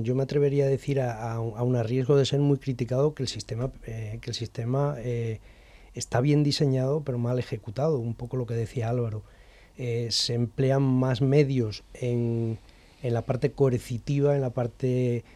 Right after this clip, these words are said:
de seguridad, que en la parte reinsertora. Y eso es un, responsabilidad del, del político de turno,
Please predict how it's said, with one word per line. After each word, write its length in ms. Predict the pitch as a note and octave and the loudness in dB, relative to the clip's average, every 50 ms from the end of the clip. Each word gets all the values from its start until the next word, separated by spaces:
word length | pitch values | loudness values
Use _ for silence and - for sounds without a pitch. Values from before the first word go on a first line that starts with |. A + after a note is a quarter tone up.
| - - - | -20 -14 -6
de 140 | A#2+ B2+ A#2+ | -4 -2 0
seguridad, 440 | - C3+ A#2+ B2 B2+ A#2+ A#2+ B2+ A#2+ | 0 0 0 2 2 2 2 0 0
que 60 | C3 | -2
en 40 | C3 | -2
la 100 | - - | -2 0
parte 240 | - A#2+ A2+ - A#2+ | -2 -2 -2 -2 -2
reinsertora. 720 | A#2 A#2 A#2+ A#2 - A#2+ G#2 G2+ - C#3+ C#3+ C3 A2 F#2+ - - - - - - - - - _ - - - - - - | -2 0 -2 -2 -2 -4 -6 -2 0 0 2 2 0 -4 -10 -14 -20 -20 -20 -20 -20 -20 -20 _ -20 -20 -20 -20 -16 -10
Y 240 | - C3+ B2+ B2 B2+ | -6 -4 0 2 2
eso 240 | C3 - - D3 D3 | 0 2 2 0 0
es 120 | C#3+ - | 0 0
un, 440 | D3+ D3 C3+ C3 C#3 C#3+ C3+ C3 C3+ - - | -2 -2 -2 0 0 -2 -2 -4 -6 -10 -8
responsabilidad 840 | D#3 D3 C#3 D3 - - - C3+ G#2 A2+ A#2+ A2 A2+ A#2+ A#2 A#2+ C3 | -8 -2 -2 -2 -2 0 -2 -2 -2 0 -2 -2 0 0 0 0 2
del, 440 | C#3+ C#3+ C#3 C3 B2 A#2 A2 G#2+ A2 | 2 2 2 2 2 0 -2 -4 -6
del 260 | G2+ - - C3 A2 G#2+ | -8 -6 -6 -6 -8 -8
político 500 | - A2 G#2 G#2+ A#2 A#2 C3 - B2+ A#2+ | -10 -10 -8 -8 -6 -8 -6 -4 -4 -4
de 120 | G2+ F#2+ | -4 -2
turno, 420 | - C3+ D#3+ D#3 E3+ C3 G#2 G2 | -2 -2 0 2 2 0 0 -2